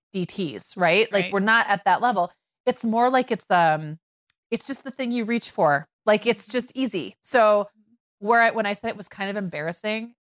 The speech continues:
Speaker 1: how, how not hard it was, it's because I would go, "Uh,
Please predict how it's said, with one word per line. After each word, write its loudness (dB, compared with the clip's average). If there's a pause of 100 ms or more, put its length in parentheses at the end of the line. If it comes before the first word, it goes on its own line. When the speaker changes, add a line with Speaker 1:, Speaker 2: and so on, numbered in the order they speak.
(180)
Speaker 1:
how, 2 (580)
how -2
not -4
hard -6
it -4 (180)
was, 0
it's -4
because -6
I 4
would 0
go, 4
"Uh, -8